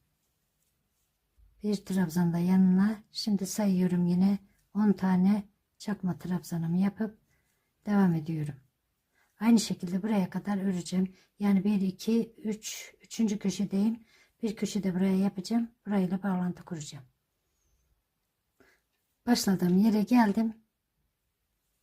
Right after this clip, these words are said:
Hemen bu trabzan üzerine kaydırma yapıyorum.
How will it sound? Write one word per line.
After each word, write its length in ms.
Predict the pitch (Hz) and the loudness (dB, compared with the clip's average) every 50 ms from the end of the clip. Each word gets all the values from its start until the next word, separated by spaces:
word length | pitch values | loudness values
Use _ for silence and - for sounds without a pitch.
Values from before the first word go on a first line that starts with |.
| _ _ _ _ _ _ _ _ | _ _ _ _ _ _ _ _
Hemen 320 | - 226 226 214 196 180 | -4 0 2 2 2 2
bu 80 | 190 190 185 | 0 -4 -6
trabzan 420 | - - 208 208 185 - 185 180 180 | -4 -4 -2 -2 -2 0 0 0 0
üzerine 360 | 175 - 196 180 175 180 180 | 2 2 2 2 2 0 -2
kaydırma 420 | - 214 208 - - 160 160 165 | -2 -4 -4 -4 -4 -4 -4 -2
yapıyorum. 640 | 170 190 202 202 - 196 190 190 185 190 208 208 196 | 0 0 -2 -2 -2 -2 -2 -2 0 -2 -4 -4 -4